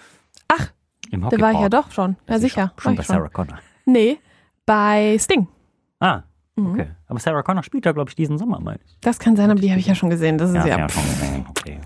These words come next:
Speaker 2: Oh, Beyoncé kommt, äh, hier diesen Sommer. Also nicht nach
Speaker 1: Aber
Speaker 2: Mönchengladbach.
Speaker 1: doch nicht nach Mönchengladbach. Ich
Speaker 2: Nee,
Speaker 1: würd
Speaker 2: die
Speaker 1: sagen
Speaker 2: füllt, äh, nicht den Hockeypark, sondern das rein Energiestadion in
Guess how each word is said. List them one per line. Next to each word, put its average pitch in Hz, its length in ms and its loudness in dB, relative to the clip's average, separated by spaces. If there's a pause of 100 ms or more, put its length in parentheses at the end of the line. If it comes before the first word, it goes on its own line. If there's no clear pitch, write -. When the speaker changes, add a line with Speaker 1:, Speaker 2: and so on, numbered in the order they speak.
(260)
Speaker 2:
Oh, 78 140 4
Beyoncé 82 460 2
kommt, - 280 -12 (120)
äh, - 60 -6 (600)
hier - 200 -6 (920)
diesen 76 200 -2
Sommer. - 300 -10
Also 87 180 2
nicht 85 320 -4
nach 90 80 -4
Speaker 1:
Aber 85 60 -4
Speaker 2:
Mönchengladbach. 180 400 2
Speaker 1:
doch 180 60 2
nicht 185 140 2
nach 180 100 4
Mönchengladbach. 175 520 2
Ich 175 80 2
Speaker 2:
Nee, 185 40 2
Speaker 1:
würd 185 80 2
Speaker 2:
die 185 40 2
Speaker 1:
sagen 196 160 4
Speaker 2:
füllt, 131 420 0
äh, 110 240 2
nicht 107 260 -2
den 92 140 0
Hockeypark, 107 540 -2
sondern 95 380 2
das 90 340 -4
rein 90 180 2
Energiestadion 80 880 -4
in - 100 -14